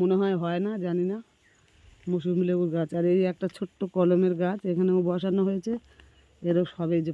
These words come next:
পাতা ছেড়েছে, এই যে এর-, এরও আসবে, টবে বসানো হয়েছে যদিও। আর দেখো, এরও মুকুল এসে গেছে, এই যে দেখো,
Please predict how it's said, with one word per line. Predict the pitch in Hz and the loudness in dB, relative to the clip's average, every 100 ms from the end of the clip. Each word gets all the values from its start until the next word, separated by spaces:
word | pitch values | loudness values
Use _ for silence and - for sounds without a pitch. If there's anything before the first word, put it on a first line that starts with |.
| 165 | -6
পাতা | 156 160 151 | -6 -6 -10
ছেড়েছে, | - 147 143 | -8 -8 -8
এই | 143 | -8
যে | 156 | -6
এর-, | 160 165 165 156 | -4 -2 -2 -2
এরও | 170 175 156 | -2 -2 -4
আসবে, | 147 147 - | -6 -10 -6
টবে | 214 226 | -4 -4
বসানো | 196 208 220 233 | -2 -4 -4 -4
হয়েছে | 233 226 196 | -4 -4 -4
যদিও। | 196 208 208 _ _ _ _ _ _ _ 185 | -4 -6 -8 _ _ _ _ _ _ _ -6
আর | 175 | -4
দেখো, | 165 175 | -2 -2
এরও | 185 180 | 0 0
মুকুল | 170 175 170 | -2 -2 -4
এসে | 160 156 | -4 -8
গেছে, | 151 156 | -8 -8
এই | 147 | -8
যে | 147 | -10
দেখো, | 147 143 | -12 -12